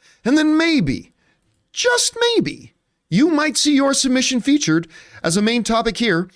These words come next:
on The John Campea Show. And by the way, guys,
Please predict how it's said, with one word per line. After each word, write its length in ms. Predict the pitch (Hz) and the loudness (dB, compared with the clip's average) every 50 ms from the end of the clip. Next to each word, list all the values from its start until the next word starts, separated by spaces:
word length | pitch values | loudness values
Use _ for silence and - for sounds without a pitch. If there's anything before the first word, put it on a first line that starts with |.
| _ _ | _ _
on 80 | - 175 | -2 -2
The 80 | 180 190 | 0 0
John 300 | 180 185 185 190 185 185 | 0 -2 -2 -2 -2 -2
Campea 340 | 202 180 190 175 202 190 | -2 -2 -2 -2 -2 -2
Show. 260 | 185 - 247 254 160 - - - - - - | 0 0 -2 -2 -2 -6 -10 -18 -20 -20 -8
And 100 | - 147 | -4 -2
by 140 | 185 220 240 | 0 0 0
the 60 | 208 | 0
way, 120 | 214 226 214 | 0 0 0
guys, 360 | 175 185 190 196 196 - | 0 0 0 -2 -2 -4